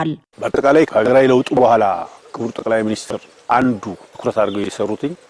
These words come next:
የሀገራችንን እምቅ የተፈጥሮ ሀብት፣ እምቅ ሊጎበኙ የሚገባቸው ቅርሶች ሀገራችንን ገልጦ የማሳየት፣ እ፣ ሀሳብ ስለነበረ ነበረ እኮ እዚህ፣ እዚህ ግንቡ ነበረ፣ ጎንደር ከተማ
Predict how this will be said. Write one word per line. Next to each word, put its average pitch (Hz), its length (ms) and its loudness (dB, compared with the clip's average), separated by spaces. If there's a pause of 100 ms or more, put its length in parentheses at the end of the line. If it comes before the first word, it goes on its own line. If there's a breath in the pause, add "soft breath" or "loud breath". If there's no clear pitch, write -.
(160)
የሀገራችንን 131 720 0 (120)
እምቅ 131 360 2 (180)
የተፈጥሮ 98 440 -8
ሀብት፣ 85 260 -8 (280)
እምቅ 104 380 -2 (340)
ሊጎበኙ 120 500 -4 (420)
የሚገባቸው 113 920 -2 (120)
ቅርሶች - 480 -8 (400)
ሀገራችንን 113 600 -2
ገልጦ 143 340 2 (260)
የማሳየት፣ 101 640 -6 (760 loud breath)
እ፣ - 120 -10 (480)
ሀሳብ - 600 -4 (800)
ስለነበረ 104 600 -4 (800 loud breath)
ነበረ 131 300 2
እኮ - 200 0
እዚህ፣ 104 280 -6
እዚህ 92 320 -8 (320)
ግንቡ 120 240 0 (100)
ነበረ፣ 180 380 2 (280)
ጎንደር 110 340 -2
ከተማ 135 260 -2